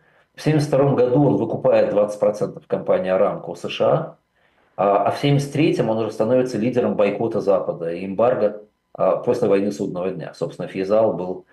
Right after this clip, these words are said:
человеком, который придумал не продавать нефть на Запад в этот момент. Тогда,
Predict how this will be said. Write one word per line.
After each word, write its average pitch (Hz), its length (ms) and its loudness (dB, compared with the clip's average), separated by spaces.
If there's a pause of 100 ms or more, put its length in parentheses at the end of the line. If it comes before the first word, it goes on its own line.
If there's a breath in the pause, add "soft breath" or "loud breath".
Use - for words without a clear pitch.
(260 soft breath)
человеком, 104 400 2
который 98 280 -2
придумал 104 440 0
не 101 180 0
продавать 90 480 0
нефть 85 220 -12
на 95 100 -6
Запад - 300 -8 (340)
в 101 80 -14
этот 95 200 -12
момент. 76 320 -12
Тогда, 104 460 -2